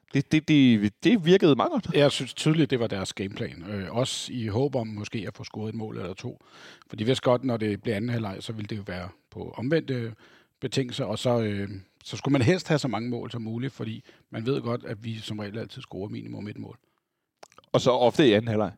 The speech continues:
Speaker 2: Ja.
Speaker 1: Så, øh, vi starter, øh, sådan som jeg oplevede det i hvert fald, øh,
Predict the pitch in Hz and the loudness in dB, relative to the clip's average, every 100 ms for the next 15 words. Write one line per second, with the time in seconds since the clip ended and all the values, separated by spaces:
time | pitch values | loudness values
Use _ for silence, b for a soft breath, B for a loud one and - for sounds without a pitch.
0 | _ 131 98 _ - B B B B _ | _ -10 -10 _ -18 B B B B _
1 | _ _ - - 156 147 147 139 131 123 | _ _ -8 4 8 10 8 6 4 4
2 | 147 - 139 160 180 147 156 143 131 123 | 2 4 6 8 8 6 6 8 8 8
3 | 110 - 120 143 127 120 117 151 165 165 | 6 2 0 0 0 0 4 6 6 4
4 | 147 127 - 139 123 - 113 110 101 95 | 4 2 4 2 2 -2 2 4 4 4
5 | 87 | 2